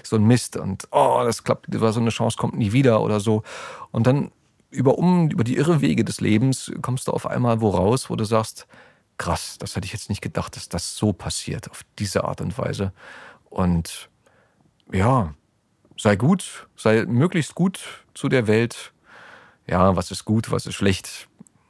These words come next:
muss auch jeder für sich selber definieren. Aber, ähm, es zu versuchen, ab und zu mal, vielleicht auch mal nachzugeben, auch wenn's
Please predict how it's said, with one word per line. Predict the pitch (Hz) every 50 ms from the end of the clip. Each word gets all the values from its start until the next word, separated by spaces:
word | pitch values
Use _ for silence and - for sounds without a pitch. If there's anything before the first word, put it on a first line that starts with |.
| _ -
muss | - 98 101 - -
auch | 110 107 -
jeder | - - 90 85
für | - -
sich | - 92 82 -
selber | 101 92 95 92
definieren. | 92 92 - - 92 92 95 98 98 98 92 87 87
Aber, | - - 85 85 85 85 - _ - - - - - - - - _ _ _ _ _ _ _ _ - _ _ _ _ - 80 80 - -
ähm, | - 69 69 - 78 78 78 80 78 73 76 76 76 - _ _ _ _ _ _ _ _ _ _ _ -
es | - - -
zu | - 90
versuchen, | - - 82 82 87 95 117 170 208 - - - - - 85 - 95 - _ - - - - - - _ -
ab | - - -
und | 98 98
zu | 90 - - 107
mal, | 104 98 87 85 85 82 82 85 82 82 82 - _ _ _
vielleicht | _ - 92 92 -
auch | 87
mal | 87 85
nachzugeben, | 85 92 98 - - - 101 87 95 90 87 85 90 85 85 82
auch | - - -
wenn's | 90 90 92 - - - -